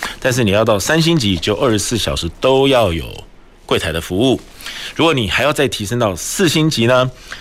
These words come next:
是全区都要有网路，哈，而且不只是三星级的早餐咯，你三餐都要有，而且要有一间以上装潢设备优良的高级餐厅。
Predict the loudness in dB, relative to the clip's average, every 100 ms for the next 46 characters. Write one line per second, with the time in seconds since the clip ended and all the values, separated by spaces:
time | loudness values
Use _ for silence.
0 | -16 -10 -8 -4 -2 0 0 0 0 0
1 | 2 4 4 2 0 -2 -2 0 0 -2
2 | -6 -8 -6 -4 -2 -2 -2 -2 0 2
3 | 2 2 2 2 2 2 2 4 4 2
4 | -2 -10 -10 -10 -8 -2 0 0 0 0
5 | 0 0 0 2 2 2 0 -6 -8 -16
6 | -20 -20 -20 -20 -14 -12 -6 -4 0 0
7 | 2 2 0 -2 0 2 2 0 0 0
8 | 2 2 2 2 2 0 0 0 0 2
9 | 0 0 0 2 2 0 -2 -4 -4 0
10 | 0 0 -4 -4 -4 -4 -6